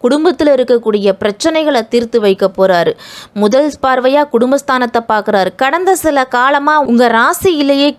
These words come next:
கேது, எட்டாம் இடத்துல ராகு இருந்ததால குடும்பத்துல சொல்லி முடியாத அளவு பிரச்சனை இருந்திருக்கு. ஒரு, ஒரு வாய் சோறு கூட நிம்மதியா சாப்பிட முடியாத சூழ்நிலை அப்படிங்கிறது கன்னிராசிக்காரர்களுக்கு இருந்திருக்கும். கணவன் மனைவி உறவுக்குள்ளெல்லாம்,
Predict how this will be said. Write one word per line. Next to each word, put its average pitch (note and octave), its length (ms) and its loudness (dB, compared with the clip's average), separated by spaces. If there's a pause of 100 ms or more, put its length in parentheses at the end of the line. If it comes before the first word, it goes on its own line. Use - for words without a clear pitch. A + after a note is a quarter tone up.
கேது, C#4+ 380 2 (280)
எட்டாம் D#4 460 0
இடத்துல C#4 380 0
ராகு B3 460 0 (100)
இருந்ததால A#3+ 480 2 (140)
குடும்பத்துல D#4 600 0
சொல்லி C#4+ 580 2
முடியாத D#4+ 360 0
அளவு C4 240 0
பிரச்சனை C4 400 0
இருந்திருக்கு. G#3+ 520 0 (840)
ஒரு, G3 340 2
ஒரு G3+ 300 4
வாய் G#3 200 0
சோறு E4+ 460 0
கூட D#4+ 200 0
நிம்மதியா D4 540 0
சாப்பிட C4+ 460 -2
முடியாத A#3 440 0
சூழ்நிலை C4+ 580 0
அப்படிங்கிறது A3 540 0
கன்னிராசிக்காரர்களுக்கு G#3+ 1080 0
இருந்திருக்கும். F#3+ 580 -2
கணவன் A3 360 -2
மனைவி B3 340 -2
உறவுக்குள்ளெல்லாம், A#3+ 760 0